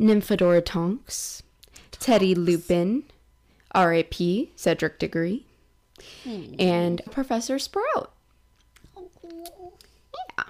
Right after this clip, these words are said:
Speaker 1: Enneagram types. You ready?
Speaker 2: Yes.
Speaker 1: She here. <laughs> Type two.
Speaker 2: <laughs>
Speaker 1: Type six and type nine.
Speaker 2: That's
Speaker 1: Uh,
Speaker 2: right.
Speaker 1: type two is the helper.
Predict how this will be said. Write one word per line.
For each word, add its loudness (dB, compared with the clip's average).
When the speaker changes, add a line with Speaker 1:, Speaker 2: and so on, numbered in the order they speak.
Speaker 1:
Enneagram 6
types. -6
You -2
ready? 0
Speaker 2:
Yes. -14
Speaker 1:
She 0
here. 4
<laughs> -20
Type -2
two. 4
Speaker 2:
<laughs> -6
Speaker 1:
Type 2
six 0
and 2
type -2
nine. -6
Speaker 2:
That's -6
Speaker 1:
Uh, 4
Speaker 2:
right. -12
Speaker 1:
type 0
two 0
is 0
the -4
helper. -2